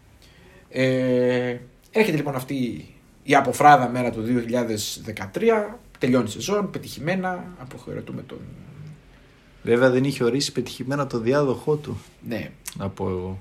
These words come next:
Speaker 1: Φήμες λένε ότι όρισε ο ίδιος το διάδοχό του. Το πιστεύουμε;
Speaker 2: Δεν ξέρω. Αυτό μ-, μόνο ο ίδιος μπορεί να μας το απαντήσει, ο David Moyes.
Speaker 1: Ναι. Είναι καλός ή κακός;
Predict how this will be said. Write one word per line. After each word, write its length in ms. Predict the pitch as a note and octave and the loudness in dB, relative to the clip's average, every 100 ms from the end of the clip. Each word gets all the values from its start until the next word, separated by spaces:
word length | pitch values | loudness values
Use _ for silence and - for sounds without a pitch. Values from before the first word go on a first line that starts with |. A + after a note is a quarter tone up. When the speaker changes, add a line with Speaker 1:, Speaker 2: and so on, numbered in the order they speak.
| - - | -14 -10
Speaker 1:
Φήμες 420 | - G#3+ G3+ - | -4 0 0 0
λένε 140 | G3+ | -2
ότι 120 | G3 | 0
όρισε 240 | G3 G#3 G3+ | 0 0 0
ο 20 | |
ίδιος 160 | G3 D3+ | 0 -2
το 80 | |
διάδοχό 500 | A2+ A2+ G#2 F#2+ G2+ D#2 | 0 0 0 -6 -10 -12
του. 120 | - - | -16 -14
Το 100 | A2+ | -10
πιστεύουμε; 680 | - B2+ A#2+ C3 C3 G2 G2 - _ - | -2 0 0 0 -4 -4 -8 -18 _ -12
Speaker 2:
Δεν 160 | F#3+ | -8
ξέρω. 380 | B2+ G2 F#2 G2 G2+ - - - - - | -4 -4 -4 -10 -14 -20 -20 -20 -20 -8
Αυτό 360 | G#2+ - F3 F3 | -6 0 4 4
μ-, 240 | D3+ D3+ B2+ C3+ | 4 2 -2 0
μόνο 240 | D#3+ E3 | 2 4
ο 20 | C#3+ | 2
ίδιος 240 | D#3+ A2 | 2 0
μπορεί 160 | G2 G2 | 0 0
να 60 | |
μας 140 | G2+ G2 | -2 -2
το 60 | |
απαντήσει, 380 | G2 G#2 G#2+ C#3 | -2 0 2 2
ο 100 | C3 | 4
David 220 | C3+ C3+ B2+ | 4 4 2
Moyes. 680 | C3 C3+ G#2+ G2 - - - - - - - | 0 2 2 -2 -6 -6 -12 -20 -20 -20 -18
Speaker 1:
Ναι. 340 | - F3 A2 G#2 - - - - | 0 2 2 -2 -14 -20 -20 -4
Είναι 200 | - E3+ | 4 4
καλός 380 | D#3 C3+ D3 D3 | 6 4 4 2
ή 40 | - | 0
κακός; 440 | - - - | -2 -4 -12